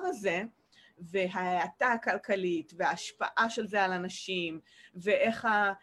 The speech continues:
המדינה תגיב לזה, ומערכת החינוך, וכל הדברים האלה, כל המכונות היותר גדולות שאנחנו חלק מהם, אלה שבעצם המכונות שנעצרו בחריקת בלמים, שם ייקח הרבה יותר זמן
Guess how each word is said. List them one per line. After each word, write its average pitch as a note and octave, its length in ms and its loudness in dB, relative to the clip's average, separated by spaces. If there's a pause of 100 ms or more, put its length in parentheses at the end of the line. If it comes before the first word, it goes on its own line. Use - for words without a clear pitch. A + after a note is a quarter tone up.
(240)
המדינה G#3+ 720 2
תגיב G#3 340 -2
לזה, F3 360 2
ומערכת G#3 380 0
החינוך, B3 640 2
וכל C#4+ 260 4
הדברים B3+ 300 2
האלה, A#3+ 260 0
כל A#3 200 -2 (760)
המכונות G#3+ 760 0
היותר G3 360 2
גדולות G#3 400 2
שאנחנו F3 400 -4
חלק C#4 420 -2
מהם, F#3 360 -2 (680)
אלה C4 200 4
שבעצם F#3+ 760 -2 (120)
המכונות G#3+ 560 -2
שנעצרו F#3+ 1000 -2
בחריקת G#3+ 640 2
בלמים, D4 480 2 (300)
שם C#4 320 2
ייקח A#3 340 2
הרבה F#3 300 6
יותר B3+ 240 4
זמן G#3+ 320 2